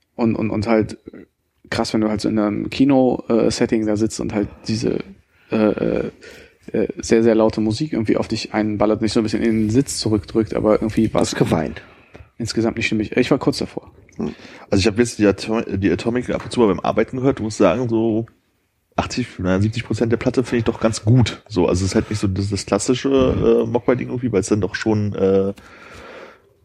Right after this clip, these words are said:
Speaker 3: ein bisschen breiter ist. Ähm, aber trotzdem ist sie ganz gut.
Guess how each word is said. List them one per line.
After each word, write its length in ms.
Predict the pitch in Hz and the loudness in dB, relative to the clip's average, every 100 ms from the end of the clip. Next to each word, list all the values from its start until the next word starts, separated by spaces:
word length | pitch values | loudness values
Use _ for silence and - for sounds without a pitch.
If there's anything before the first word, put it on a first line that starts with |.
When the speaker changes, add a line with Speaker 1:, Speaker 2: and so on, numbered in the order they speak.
| _ - | _ -6
Speaker 3:
ein 140 | 98 107 95 | -4 -4 -4
bisschen 280 | 104 110 | -2 0
breiter 360 | 90 78 87 156 | 0 2 2 2
ist. 360 | 139 160 - - - - _ - - - _ _ _ _ - - - | -2 -4 -10 -20 -20 -20 _ -20 -20 -20 _ _ _ _ -20 -6 2
Ähm, 460 | 95 95 92 92 | 4 4 0 -4
aber 160 | - 90 | -2 -2
trotzdem 260 | - - 117 | -2 -6 -6
ist 100 | - | -4
sie 60 | |
ganz 160 | 107 101 | -4 -2
gut. 280 | 123 95 | -4 -4